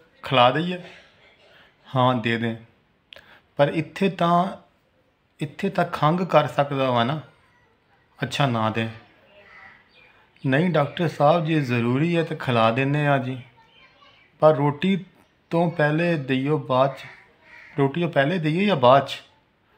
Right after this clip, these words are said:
ਉਹ ਭਾਈ, ਅਭੀ ਖਾਣਾ ਨਹੀਂ ਦੇਣਾ। तो मरीज़ को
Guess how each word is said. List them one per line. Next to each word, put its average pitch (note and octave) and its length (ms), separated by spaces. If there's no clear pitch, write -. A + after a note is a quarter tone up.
ਉਹ D#3+ 140
ਭਾਈ, D#3 300
ਅਭੀ D3 180
ਖਾਣਾ C3+ 340
ਨਹੀਂ C3 240
ਦੇਣਾ। A2 340
तो E3 120
मरीज़ D#3+ 640
को E3 480